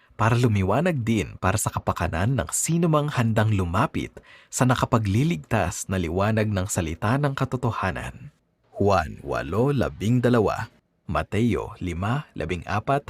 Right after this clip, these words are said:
hanggang labing anim, Juan tatlo dalawamput isa. Mateo lima tatlo. "Mapapalad ang mga dukha sa espiritu, sapagkat sa kanila ang kaharian ng langit." Mateo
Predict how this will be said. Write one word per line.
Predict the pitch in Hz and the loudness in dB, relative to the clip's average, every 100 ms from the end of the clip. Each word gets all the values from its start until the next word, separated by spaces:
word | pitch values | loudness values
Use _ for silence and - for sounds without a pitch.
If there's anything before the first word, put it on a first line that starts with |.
| - | -6
hanggang | 92 95 95 | -2 -2 -2
labing | 78 101 120 | -2 -2 -2
anim, | 80 95 52 69 110 - _ _ _ - | -2 -4 -6 -12 -16 -20 _ _ _ -4
Juan | 98 101 92 - | 0 2 2 -4
tatlo | - 78 - 104 123 | -10 -12 -6 -2 -2
dalawamput | 139 101 82 82 - 123 117 | 0 -2 -2 -8 -6 -6 -2
isa. | 127 85 - - _ _ _ _ _ _ _ _ _ _ _ | -2 -4 -6 -14 _ _ _ _ _ _ _ _ _ _ _
Mateo | 92 - 104 143 160 165 - | 0 2 2 4 2 0 0
lima | 104 82 87 117 | 0 2 2 2
tatlo. | - 123 - 71 - - _ _ _ _ 110 | 0 -2 0 -2 -2 -12 _ _ _ _ 4
"Mapapalad | 98 95 - 104 110 113 117 | 6 6 6 6 8 6 6
ang | 104 | 4
mga | 104 98 95 | 4 4 2
dukha | - - - 123 | -2 0 4 4
sa | - - | 4 0
espiritu, | 139 - - 131 110 - - - _ _ - - | 0 0 2 4 2 0 -8 -12 _ _ -20 -20
sapagkat | - 127 107 101 104 - | -2 2 2 2 2 2
sa | - | 0
kanila | 107 92 87 98 143 165 | 2 2 2 4 2 2
ang | 117 123 | 0 0
kaharian | 101 98 85 - 110 147 | 2 2 0 0 2 4
ng | 147 143 | 2 4
langit." | 113 90 80 - - - - _ _ _ _ _ _ _ _ _ _ _ | 4 2 0 -8 -18 -20 -20 _ _ _ _ _ _ _ _ _ _ _
Mateo | 87 87 104 113 113 113 | -2 2 4 4 4 2